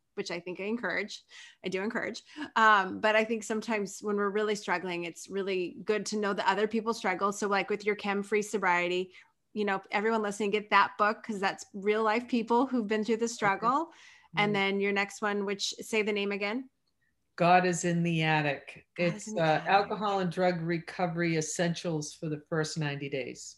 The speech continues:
Speaker 1: Oh, I love it. Love it. That's an amazing title. So, well, Sue, thank you so much for doing this podcast with me. Um, make sure you share with people how to get in touch with you, though.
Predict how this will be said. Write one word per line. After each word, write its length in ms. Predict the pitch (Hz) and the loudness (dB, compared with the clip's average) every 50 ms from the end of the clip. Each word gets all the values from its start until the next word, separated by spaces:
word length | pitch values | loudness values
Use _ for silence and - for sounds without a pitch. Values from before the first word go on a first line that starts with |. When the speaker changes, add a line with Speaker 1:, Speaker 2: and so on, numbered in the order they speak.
| _ - 247 | _ 4 6
Speaker 1:
Oh, 180 | 277 285 285 - - - - _ - | 6 6 6 2 -8 -20 -20 _ -8
I 60 | - 190 | -6 -4
love 260 | 185 196 196 185 185 | 0 0 0 0 0
it. 300 | 190 - - - - - - _ _ _ _ _ _ _ _ _ - | -4 -8 -10 -14 -18 -20 -20 _ _ _ _ _ _ _ _ _ -14
Love 300 | 180 175 175 170 165 - | -8 -4 -4 -4 -4 -4
it. 140 | - - - | -8 -10 -12
That's 200 | - 180 180 - | -12 -14 -12 -10
an 80 | 185 170 | -10 -10
amazing 320 | - - - 160 - 165 | -8 -8 -10 -10 -10 -12
title. 420 | 160 - - - - - - 175 - _ _ _ - - - - - - - - _ _ | -12 -10 -10 -10 -10 -10 -12 -14 -16 _ _ _ -20 -20 -20 -20 -20 -20 -20 -20 _ _
So, 380 | - - - 180 190 190 - - | -14 -8 -4 -4 -4 -2 0 2
well, 380 | 262 269 277 277 269 - 262 | 4 6 6 6 4 0 -4
Sue, 240 | - - 339 349 349 | -4 0 2 2 2
thank 320 | 339 - 370 381 415 - | 2 2 0 0 2 4
you 100 | - 427 | 4 4
so 300 | 403 - - - 339 320 | 4 2 0 2 4 6
much 260 | 311 311 311 294 294 - | 6 6 4 4 0 0
for 140 | - 285 | 0 2
doing 320 | 262 247 262 262 269 277 269 | 2 2 2 4 2 2 2
this 160 | 269 269 262 | 0 -2 0
podcast 560 | - 254 247 262 269 - 269 240 247 247 - | 0 2 2 2 0 -2 -2 -2 -2 -4 -6
with 160 | 233 240 - | -10 -8 -6
me. 380 | 247 233 233 233 240 254 247 247 _ _ _ _ _ _ _ _ _ _ _ _ _ | -6 -4 -4 -4 -4 -6 -8 -10 _ _ _ _ _ _ _ _ _ _ _ _ _
Um, 680 | 247 247 240 233 226 214 202 190 175 170 175 175 - - _ - | 6 8 8 8 8 8 6 6 2 0 -2 -6 -10 -12 _ -4
make 260 | - 247 277 285 294 | -2 0 0 0 -2
sure 360 | - - - 339 339 320 330 320 | -4 -2 2 4 4 6 4 4
you 220 | 269 254 285 285 | 4 2 2 2
share 520 | 269 - - 294 294 349 392 370 277 247 | 2 0 0 2 4 4 4 4 4 2
with 120 | 240 247 247 | 0 0 0
people 380 | - 240 226 240 240 240 247 | -2 -4 -2 0 0 0 0
how 220 | 233 - - 220 220 | 0 0 0 0 2
to 60 | 226 | 2
get 100 | 220 226 | 0 0
in 80 | 226 220 | -2 -2
touch 240 | 208 233 226 233 - | -4 -4 -8 -6 -8
with 140 | 294 285 196 | -8 -8 -6
you, 100 | - - | -8 -8
though. 300 | - 113 92 - 180 | -6 -6 -6 -8 -8